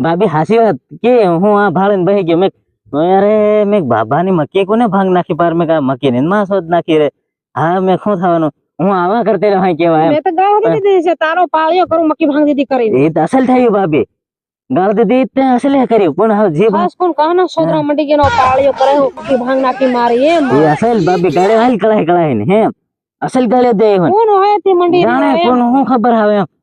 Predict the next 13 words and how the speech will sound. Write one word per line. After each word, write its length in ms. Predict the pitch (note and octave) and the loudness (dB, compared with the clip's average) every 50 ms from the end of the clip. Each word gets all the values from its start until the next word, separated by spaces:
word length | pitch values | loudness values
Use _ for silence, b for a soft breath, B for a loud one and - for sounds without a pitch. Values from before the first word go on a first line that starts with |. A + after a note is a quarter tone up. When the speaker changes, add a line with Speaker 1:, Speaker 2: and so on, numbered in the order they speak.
| _ _ _ _ _ _ | _ _ _ _ _ _
Speaker 1:
આ 180 | - F3+ G#3+ G#3+ F3 D#3 - - _ _ _ _ _ _ _ _ | -6 -4 -4 -4 -6 -8 -12 -20 _ _ _ _ _ _ _ _
પણ 160 | - G#3+ A#3 G#3+ F#3 E3 D3 C3 A#2 | -6 -4 -2 0 0 2 2 0 0
હું 220 | G2+ C3+ E3+ G3+ A3 | 0 0 0 0 0
આયો 220 | A#3 C#4 D4+ C4+ | 0 0 0 0
કે 60 | A3+ | 0
નહીં 140 | C4 B3+ A#3+ | 0 0 0
ભાભી? 260 | F#3+ G3+ G3+ G3 B3 | 0 0 0 0 0
Speaker 2:
હે. 100 | A#3+ G3+ D#3+ _ _ _ _ _ _ _ - | -2 -2 -6 _ _ _ _ _ _ _ -8
Speaker 1:
તેમાં 220 | E3+ F#3 A3 G#3 | -4 -4 -2 0
હવે 80 | G#3 A3 | -2 -2
તને 140 | G3 G#3+ G#3+ | 0 0 -2
હું 360 | G#3 E3 C#3+ - G3+ G#3+ G3+ | -2 -2 -2 -2 0 0 0
વાત 180 | E3+ D#3 C#3 | 0 -2 -4